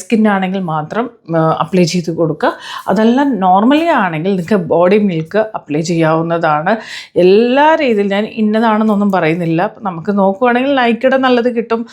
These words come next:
അതുപോലെ പല പല ബോഡി മിൽക്കും ഉണ്ട്, അത് നിങ്ങൾക്ക്, ഏഹ്,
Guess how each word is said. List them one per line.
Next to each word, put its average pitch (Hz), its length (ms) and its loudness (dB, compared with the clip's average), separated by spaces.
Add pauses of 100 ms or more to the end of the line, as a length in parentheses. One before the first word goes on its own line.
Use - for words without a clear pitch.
(240)
അതുപോലെ 262 260 4 (120)
പല 247 180 2
പല 277 120 2 (120)
ബോഡി 254 240 2
മിൽക്കും 247 360 -2
ഉണ്ട്, 190 220 -8 (220)
അത് 226 100 0 (120)
നിങ്ങൾക്ക്, 220 280 2 (220)
ഏഹ്, 202 340 2